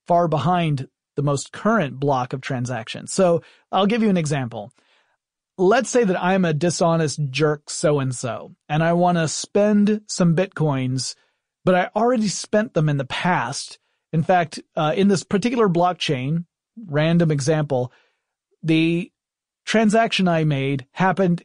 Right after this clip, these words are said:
in block number forty-two. And later on, I decide, "Hey, there's this other stuff I want to buy, but I've already spent all my Bitcoins." But if I,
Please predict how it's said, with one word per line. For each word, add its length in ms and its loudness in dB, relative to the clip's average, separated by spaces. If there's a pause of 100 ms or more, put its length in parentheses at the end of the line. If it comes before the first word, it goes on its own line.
(100)
in 180 2
block 400 2
number 320 2
forty-two. 680 -2 (180)
And 120 2
later 320 4
on, 180 2
I 120 2
decide, 400 0
"Hey, 400 0 (400)
there's 180 2
this 160 -2
other 280 2
stuff 280 0
I 60 2
want 160 2
to 60 0
buy, 500 0 (380)
but 300 0
I've 120 0
already 200 2
spent 260 -2
all 80 2
my 160 0
Bitcoins." 600 -2
But 140 2
if 100 -2
I, 220 2